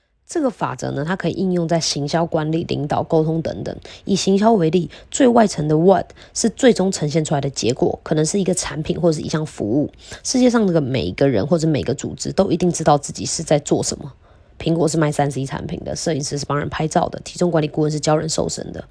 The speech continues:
而中间这层的 how 是，呃，与他人的差异性，也就是让你有别于你竞争对手的东西，像是独家技术啊，针对痛点的独特销售主张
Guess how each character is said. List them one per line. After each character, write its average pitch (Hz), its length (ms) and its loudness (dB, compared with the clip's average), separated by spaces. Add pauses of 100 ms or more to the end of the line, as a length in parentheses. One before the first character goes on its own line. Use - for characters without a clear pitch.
(460)
而 202 140 6
中 262 240 2
间 262 180 2
这 262 80 4
层 156 260 -2
的 156 80 0
how - 380 0 (380)
是， 180 340 0 (300)
呃， 156 440 0 (500)
与 165 180 0
他 196 240 0
人 160 180 2
的 143 80 -2
差 165 260 0
异 165 140 2
性， - 240 -8 (320)
也 196 140 4
就 254 120 0
是 269 140 2
让 254 260 4
你 143 160 0
有 143 140 2
别 147 240 2
于 147 60 2
你 135 100 -2
竞 170 180 2
争 147 120 2
对 156 120 2
手 - 120 -2
的 - 80 -6
东 - 200 -6
西， - 300 -8 (140)
像 175 180 0
是 160 80 -2
独 143 160 -2
家 156 160 4
技 156 180 -6
术 143 200 -4
啊， 95 260 -2
针 180 160 2
对 185 140 2
痛 165 260 0
点 - 160 -6
的 - 140 -4
独 151 180 -2
特 202 140 2
销 160 160 2
售 160 160 0
主 - 160 -10
张 - 240 -6